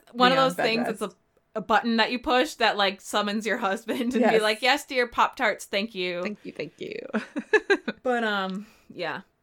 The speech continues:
Speaker 1: I don't know. I, uh, I won't get into my thoughts on Victoria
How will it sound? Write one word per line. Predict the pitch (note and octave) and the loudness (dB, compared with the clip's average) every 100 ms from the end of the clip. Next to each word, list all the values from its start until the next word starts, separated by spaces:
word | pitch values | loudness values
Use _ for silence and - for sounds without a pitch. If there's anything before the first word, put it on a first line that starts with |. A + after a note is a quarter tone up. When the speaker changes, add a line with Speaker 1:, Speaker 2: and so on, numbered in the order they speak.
| _ _ _ | _ _ _
Speaker 1:
I | F#4+ | -2
don't | F4+ | 2
know. | B3 G#3+ G#3+ - | 2 2 0 4
I, | A#3+ A#3+ B3+ B3 B3 | 6 6 4 2 -2
uh, | - F#3+ F3+ E3+ - - _ _ _ _ _ _ _ _ _ _ _ | -2 0 0 -4 -8 -18 _ _ _ _ _ _ _ _ _ _ _
I | G#3+ | 0
won't | B3 B3 A#3+ | 2 0 0
get | G#3+ | 0
into | G3+ G3+ G3+ | 0 -4 -4
my | F#3 F3 F3+ | -2 -2 -4
thoughts | - F3 F3 | -2 -2 -2
on | G3 E3+ E3+ E3 | -6 -6 -8 -10
Victoria | F#3 F3 - F3+ F3 E3+ F3+ | -12 -10 -6 -4 -2 -2 -6